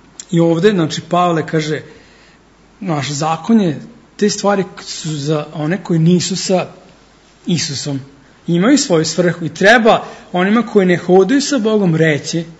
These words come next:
ali oni koji hodaju sa Isusom, šta njima? Milost.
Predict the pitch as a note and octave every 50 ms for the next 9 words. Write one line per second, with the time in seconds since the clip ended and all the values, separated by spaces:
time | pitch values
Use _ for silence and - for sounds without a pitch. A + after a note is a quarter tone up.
0 | - - _ _ _ _ _ _ _ _ - - D#3+ E3+ F3 E3+ G3+ D4 D4 -
1 | A#3+ G#3+ G3+ G3+ - F#3 F3 F3 E3+ A3+ D4 C4+ - - E3 - - D#3 C#3 -
2 | F#3+ G#3+ A#3+ B3 A#3+ - - - - - - _ _ _ _ _ _ _ _ _
3 | _ _ _ _ _ _ _ - - - - F#3+ F3+ F3 F3 E3 D#3 D#3 E3 -
4 | - - - _ _ _ _ _ _ _ _ _ _ _ _ _ _ _ _ _
5 | _ _ _ _ _ _ _ _ _ _ - _ _ - E3 D#3 D#3+ F3+ F3+ D#3+
6 | C#3+ C3 B2 - - - -